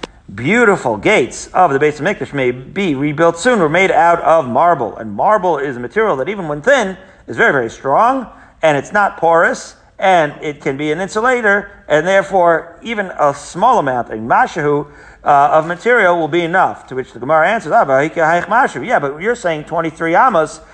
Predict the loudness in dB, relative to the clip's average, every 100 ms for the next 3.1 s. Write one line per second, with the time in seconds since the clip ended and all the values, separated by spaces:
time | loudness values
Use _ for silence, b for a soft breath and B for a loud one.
0 | B -2 0 0 0 0 0 -2 -2 -2
1 | -6 -2 0 0 -2 -2 -2 -2 B B
2 | -2 0 2 2 2 0 -4 -4 -2 -2
3 | -6